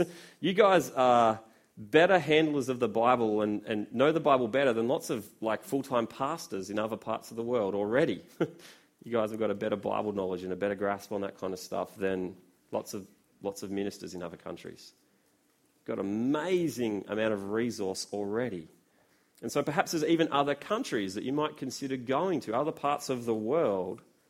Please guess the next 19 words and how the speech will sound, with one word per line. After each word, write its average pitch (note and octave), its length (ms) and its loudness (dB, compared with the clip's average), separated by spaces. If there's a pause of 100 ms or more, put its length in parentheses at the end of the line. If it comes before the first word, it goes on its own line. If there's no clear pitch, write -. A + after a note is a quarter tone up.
(680)
so - 160 -6
that A#2+ 80 -4
people C3+ 240 0
there D#3 300 0
can G#2+ 340 -2
know G#2 180 2
Jesus. A#2+ 640 -6 (800)
Places C#3+ 280 -4
like D3+ 160 -2
the D3 80 -2
Himalayas E3+ 640 6
that A2 120 -2
we A#2+ 80 0
were B2 80 0
talking D#3+ 340 2
about, C3 400 2
um, A2+ 240 0 (200)
last D3 320 2
night. D#3+ 300 -4